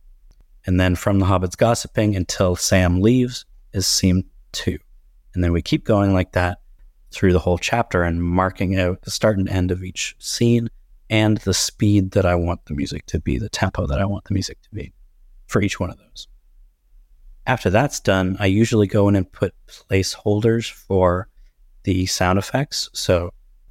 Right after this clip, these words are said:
just a marker that says, "From here to here, we need Gandalf's fireworks. From here to here, we need wagon sounds. From here to here, blah, blah, blah, blah, blah," throughout, so that they're separated by scene, right? And then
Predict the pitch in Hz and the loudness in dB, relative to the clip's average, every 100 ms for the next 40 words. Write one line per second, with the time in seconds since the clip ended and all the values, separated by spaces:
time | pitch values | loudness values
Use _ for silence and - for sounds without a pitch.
0 | - - 147 98 90 87 87 95 87 - | -6 -2 0 0 0 0 0 0 -2 -2
1 | - - 90 - 98 92 127 107 - 104 | -4 0 0 -2 -6 0 0 0 0 2
2 | 101 95 90 87 95 87 85 85 - - | 2 2 0 0 -2 -2 -2 -4 -6 -6
3 | - 107 - - - _ _ _ 95 101 | -8 -10 -18 -20 -20 _ _ _ -2 2
4 | 110 95 98 95 90 90 87 - - 98 | 2 4 4 4 2 0 -2 -4 -4 -8
5 | - 95 107 127 - _ - - - 101 | -4 -2 -4 -6 -18 _ -20 -20 -4 0
6 | 98 87 104 95 92 95 - 90 85 - | 2 2 2 2 2 -2 -4 -2 -2 -4
7 | - - - - - - - 92 - - | -8 -8 -10 -10 -14 -8 -2 0 -2 -10
8 | - - - - 101 98 92 - 113 101 | -20 -20 -6 0 0 2 0 0 0 0
9 | 92 92 - - - 143 - 120 - _ | 0 -2 -4 -4 -4 -4 -8 -14 -20 _
10 | _ - - 98 127 - _ - _ _ | _ -20 -18 -12 -12 -12 _ -20 _ _
11 | _ - - - 101 92 92 95 95 92 | _ -20 -20 -2 0 2 2 2 2 0
12 | 92 | -2